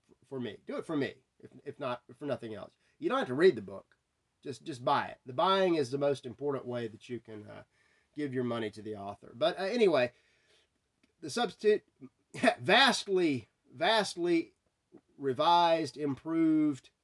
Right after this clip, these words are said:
a lot of little corrections, a little, a few changes. The major inconsistency that nobody ever caught, I have fixed. And I, I fixed some other things that just didn't make sense to me.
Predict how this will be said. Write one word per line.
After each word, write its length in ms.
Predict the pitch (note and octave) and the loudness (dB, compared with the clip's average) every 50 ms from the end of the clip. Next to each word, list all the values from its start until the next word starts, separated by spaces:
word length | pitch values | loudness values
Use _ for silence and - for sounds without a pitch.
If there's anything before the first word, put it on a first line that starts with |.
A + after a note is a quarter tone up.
| _ _ - | _ _ -10
a 40 | B2+ | -6
lot 280 | C#3 E3 F#3+ F#3+ F#3+ | -2 0 2 2 2
of 120 | F3+ E3 E3 | 0 0 2
little 200 | F3 E3+ D#3 B2+ | 2 2 2 0
corrections, 800 | - - D3 D#3 D#3+ D#3 - - - D3+ C#3+ C#3+ D3 C#3+ B2 - | -4 -8 -2 0 2 0 0 -2 -6 -4 -2 -2 -2 -4 -4 -6
a 60 | D#3 | -6
little, 340 | G#3+ C#4+ F4 E4 D4 A3 - | -4 -4 -2 -2 -4 -4 -6
a 80 | C3+ | -10
few 200 | - - B3+ D4 | -10 -8 -8 -8
changes. 840 | - - - G3 G#3+ A3 F#3+ C#3 G2+ - A2 G#2 G2 G#2+ A#2+ - - _ _ _ _ _ _ _ _ _ _ _ _ _ _ | -8 -6 -4 -2 2 2 2 2 0 -2 -8 -10 -10 -10 -14 -16 -18 _ _ _ _ _ _ _ _ _ _ _ _ _ _
The 100 | C#3+ D3+ | -6 -2
major 500 | C#3+ C#3+ F3 A3 C4 C#4+ G#3+ F#3+ A#3 A#3 | -2 4 4 6 4 4 2 0 0 0
inconsistency 1040 | G#3 F3+ G3+ G#3 F#3+ F#3 D3+ C3 - F#3+ G3 F#3+ - - C#3 - - - C#3+ C#3 C#3+ | 2 4 2 2 2 0 -4 -2 2 2 0 0 0 -6 -10 -10 -8 -6 -4 -4 -2
that 160 | C3 C#3 - | -2 -4 -6
nobody 520 | C3 C#3+ E3 G3 F3+ F#3 F3+ E3 D#3 C#3+ A#2 | -6 -6 -6 -4 -4 -2 -4 -4 -4 -4 -4
ever 240 | D#3 D3+ C3+ C3 - | -4 -4 -4 -6 -10
caught, 460 | - _ C#3+ C#3+ A#2 A2 - - - _ | -10 _ -6 -4 -4 -4 -6 -8 -12 _
I 180 | - A2+ B2 B2 | -12 -10 -10 -10
have 140 | C#3+ D3+ - _ B2+ | -10 -12 -14 _ -10
fixed. 480 | B2+ A#2 A2+ - _ - - - - _ _ _ _ _ _ _ _ _ _ | -10 -10 -10 -12 _ -20 -20 -20 -20 _ _ _ _ _ _ _ _ _ _
And 160 | C3 C3 C#3 C#3 | -8 -6 -4 -4
I, 60 | D3 D#3+ | -2 -4
I 60 | D#3+ D#3 | -4 -6
fixed 280 | - - G#3 - - | 0 0 0 0 0
some 140 | - D3 D3+ | 0 2 4
other 160 | D3+ C#3+ B2+ | 4 4 2
things 400 | - - B2+ B2 B2 A#2+ A2+ F#2+ | 0 -4 -6 -4 -4 -4 -4 -6
that 100 | A2 G#2+ | -8 -8
just 180 | B2 A#2+ - - C#3 | -8 -8 -8 -6 -6
didn't 240 | C3+ B2 B2 A#2+ | -4 -4 -2 -4
make 180 | A#2 A2+ - - | -4 -6 -8 -10
sense 300 | - B2+ A#2 - - - | -14 -14 -14 -14 -16 -16
to 100 | - A2+ | -12 -10
me. 320 | A2+ A2 G#2+ A2 A#2 A2 | -8 -6 -4 -4 -6 -6